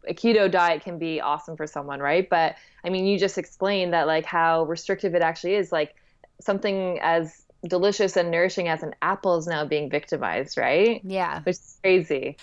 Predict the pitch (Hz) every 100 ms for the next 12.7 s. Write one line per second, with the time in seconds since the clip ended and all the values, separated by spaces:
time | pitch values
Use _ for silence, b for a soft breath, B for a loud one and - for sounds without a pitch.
0 | B 269 311 294 311 302 294 277 269 -
1 | 233 247 233 226 190 175 165 185 240 311
2 | _ _ _ _ _ - 190 190 185 185
3 | 185 - _ 202 208 208 - 214 220 226
4 | 240 214 226 - - - - - 185 190
5 | 190 202 - 208 202 214 - 190 160 -
6 | 170 156 160 156 - - 147 _ - _
7 | - - - 190 196 190 185 165 - 180
8 | 180 185 170 165 B B B B B B
9 | 202 208 214 208 208 220 233 240 240 233
10 | 240 226 185 156 - - 214 208 220 170
11 | - - 180 - 214 190 202 185 180 170
12 | 175 160 - 175 151 170